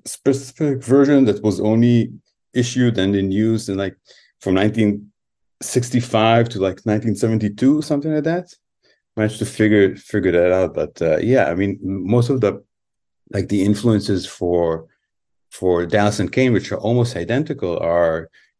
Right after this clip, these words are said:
kind of British, based on British, like,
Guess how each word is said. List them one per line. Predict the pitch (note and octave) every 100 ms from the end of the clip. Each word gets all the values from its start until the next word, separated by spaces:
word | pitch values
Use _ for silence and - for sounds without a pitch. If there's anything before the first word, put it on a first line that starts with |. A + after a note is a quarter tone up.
| -
kind | E2
of | D#2
British, | A2+ A#2 A2+ - - - - - _ _ _ -
based | G2+ G#2 G2
on | F2
British, | G#2 G2+ G2+ -
like, | F#2 E2+